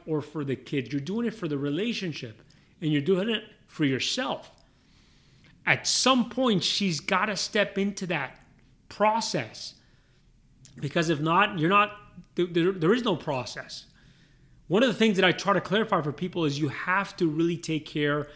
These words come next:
of the relationship and not get so wrapped up in trying to take care of your wife, your spouse. If you take care of the relationship, you will,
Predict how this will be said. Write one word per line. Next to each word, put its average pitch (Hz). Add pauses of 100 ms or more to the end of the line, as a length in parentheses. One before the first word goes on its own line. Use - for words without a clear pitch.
(360)
of 143
the 151
relationship 139 (520)
and 143
not 185
get 202
so 175
wrapped 170
up 156
in 143
trying 151
to 151
take 147
care 135
of 131
your 135
wife, 135 (680)
your 147
spouse. - (420)
If 127
you 170
take 220
care 240
of 208
the 180
relationship, 156
you 156
will, 214